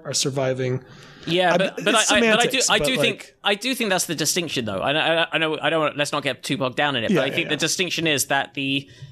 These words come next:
Speaker 2: the selective force i-, in humans,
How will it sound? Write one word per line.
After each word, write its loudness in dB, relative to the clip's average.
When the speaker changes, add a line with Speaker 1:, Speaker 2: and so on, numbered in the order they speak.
Speaker 2:
the -2
selective 0
force 0
i-, -4
in -2
humans, -2